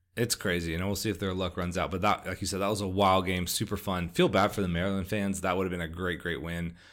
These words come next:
Ohio State, are they teetering on the edge of oblivion? We'll find out. Michigan State six, Nebraska Cornhuskers nine. What, <laughs> the opposite game, I think, from the previous one.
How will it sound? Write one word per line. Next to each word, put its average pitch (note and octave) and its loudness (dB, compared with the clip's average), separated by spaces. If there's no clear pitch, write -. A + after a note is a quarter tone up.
Ohio F#2+ 0
State, F#2+ 0
are D#2 -4
they F#2 0
teetering F#2+ 0
on F#2 -4
the F2+ 0
edge F2+ -4
of F#2+ -2
oblivion? F2 0
We'll E2 -2
find F2 0
out. E2 2
Michigan A2 4
State B2+ 6
six, - 6
Nebraska A2+ 8
Cornhuskers A2+ 4
nine. A2+ 6
What, - 0
<laughs> - -8
the D3+ 10
opposite C#3+ 10
game, A#2+ 8
I F#2+ 8
think, F#2+ 2
from G2+ 0
the F#2+ 2
previous G#2+ 4
one. F2 -2